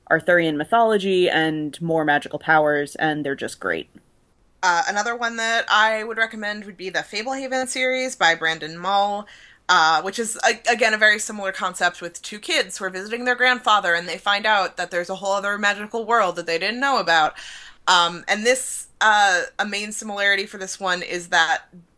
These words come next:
Speaker 2: the thing that they didn't know about is a place that all of the magical creatures in the world live, much like the fabled Hollow Earth in this series.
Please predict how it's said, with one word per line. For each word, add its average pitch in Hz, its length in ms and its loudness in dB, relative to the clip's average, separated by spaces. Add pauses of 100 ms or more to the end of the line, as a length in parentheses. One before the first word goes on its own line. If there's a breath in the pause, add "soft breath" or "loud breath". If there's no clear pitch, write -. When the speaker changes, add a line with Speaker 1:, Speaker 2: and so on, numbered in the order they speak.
Speaker 2:
the 185 140 0
thing 202 320 -4
that 175 120 -12
they 185 140 0
didn't 175 300 -6
know 180 200 2
about 160 460 2
is 175 480 -6 (100)
a 165 480 -2 (880 loud breath)
place 285 500 0 (120)
that 185 280 6
all 185 260 0
of 208 280 -6
the 220 160 -4 (100)
magical 220 480 0
creatures 269 480 -4
in 240 160 -8
the 262 60 -6
world 220 520 -2
live, 196 440 2
much 196 340 -6
like 175 480 0
the 214 100 -6
fabled 180 460 -4
Hollow 190 500 2
Earth 202 440 0
in 180 340 -4
this 320 180 -2
series. 165 680 -2